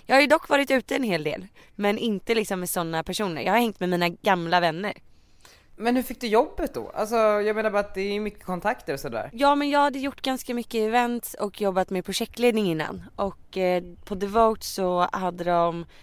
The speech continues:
Speaker 1: de behövde egentligen en redaktör,
Speaker 2: Mm.
Speaker 1: men de behövde också en projektledare för att de ville börja göra mer events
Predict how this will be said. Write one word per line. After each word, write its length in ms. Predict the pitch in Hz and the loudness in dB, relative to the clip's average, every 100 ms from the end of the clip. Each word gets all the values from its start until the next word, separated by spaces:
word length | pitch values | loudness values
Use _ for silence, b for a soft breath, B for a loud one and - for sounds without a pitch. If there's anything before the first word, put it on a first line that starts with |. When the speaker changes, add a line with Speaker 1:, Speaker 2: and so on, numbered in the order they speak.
| b b | b b
Speaker 1:
de 140 | 208 | -2
behövde 260 | 220 269 254 | 4 4 4
egentligen 320 | 214 180 175 | 2 2 -2
en 80 | 165 | -2
redaktör, 600 | 165 160 - 185 - 165 | -2 -2 4 4 4 -2
Speaker 2:
Mm. 220 | 135 123 | -10 -8
Speaker 1:
men 100 | 120 | -4
de 120 | 202 202 | -2 2
behövde 280 | 202 190 202 | 2 2 -2
också 260 | 214 - | -4 -6
en 100 | 190 | -6
projektledare 720 | 185 180 196 - 208 196 180 | -6 -8 -10 -4 0 2 2
för 120 | 165 | -2
att 40 | 180 | -6
de 120 | 170 | -4
ville 160 | 170 165 | -2 -4
börja 460 | 175 185 175 185 180 | -2 -2 0 -2 -2
göra 340 | - 180 156 151 | -6 -4 -2 -2
mer 180 | 151 143 | -4 -6
events 680 | 165 226 220 214 - - | 2 4 4 0 -8 -12